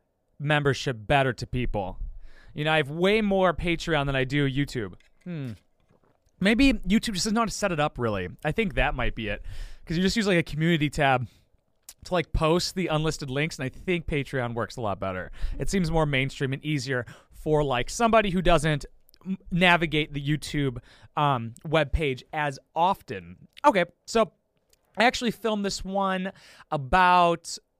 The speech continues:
two or three weeks ago. However, it didn't, like, record. So that was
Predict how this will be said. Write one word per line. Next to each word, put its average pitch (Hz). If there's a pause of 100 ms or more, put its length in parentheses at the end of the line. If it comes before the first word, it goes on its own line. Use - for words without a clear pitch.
(1000)
two 269
or 294
three 269
weeks 165
ago. 135 (280)
However, 185 (180)
it 170
didn't, 226
like, 165
record. 165 (1300)
So 180
that 156
was 185